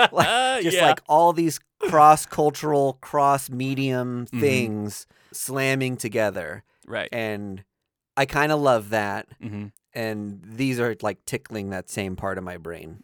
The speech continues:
Speaker 2: Right.
Speaker 1: I think. So
Speaker 2: It's like, uh, you know, you got chocolate in my peanut butter, you got peanut butter in my chocolate.
Speaker 1: Yep.
Speaker 2: And now we have Reese's Peanut Butter Cups.
Speaker 1: I, I'm buying them.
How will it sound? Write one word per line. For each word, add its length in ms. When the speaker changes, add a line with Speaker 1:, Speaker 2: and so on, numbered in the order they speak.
Speaker 2:
Right. 260
Speaker 1:
I 100
think. 320
So 120
Speaker 2:
It's 100
like, 200
uh, 100
you 140
know, 100
you 160
got 200
chocolate 340
in 60
my 100
peanut 260
butter, 240
you 120
got 180
peanut 200
butter 160
in 60
my 100
chocolate. 460
Speaker 1:
Yep. 160
Speaker 2:
And 120
now 160
we 60
have 160
Reese's 260
Peanut 180
Butter 120
Cups. 300
Speaker 1:
I, 260
I'm 100
buying 300
them. 140